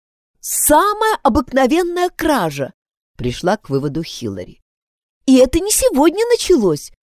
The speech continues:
а уже довольно давно, потому что не только у меня, Дженнет и Изабель пропали деньги.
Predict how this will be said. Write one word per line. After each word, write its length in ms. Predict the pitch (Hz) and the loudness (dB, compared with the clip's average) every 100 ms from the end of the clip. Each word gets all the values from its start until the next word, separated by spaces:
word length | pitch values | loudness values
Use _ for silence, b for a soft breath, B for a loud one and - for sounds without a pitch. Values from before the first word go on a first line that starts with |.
| _ - | _ 0
а 120 | 180 | 4
уже 180 | 202 262 | 4 4
довольно 420 | 311 320 392 440 | 4 4 2 0
давно, 640 | 415 480 453 392 180 123 _ _ _ _ | 2 2 2 2 2 0 _ _ _ _
потому 380 | - 226 233 294 | -2 2 4 4
что 160 | - 302 | 2 2
не 140 | 302 | 2
только 460 | 254 285 415 494 508 | 2 4 4 4 4
у 120 | 415 | 4
меня, 520 | 269 247 214 233 330 | 6 4 4 4 2
Дженнет 680 | 233 156 170 269 359 285 240 | 0 0 2 2 2 -2 -4
и 240 | - 277 294 | -2 0 2
Изабель 440 | 349 392 381 208 | 2 2 0 0
пропали 460 | - 254 285 190 247 | -2 0 0 0 -2
деньги. 560 | 247 185 127 120 117 | -2 -4 -4 -10 -16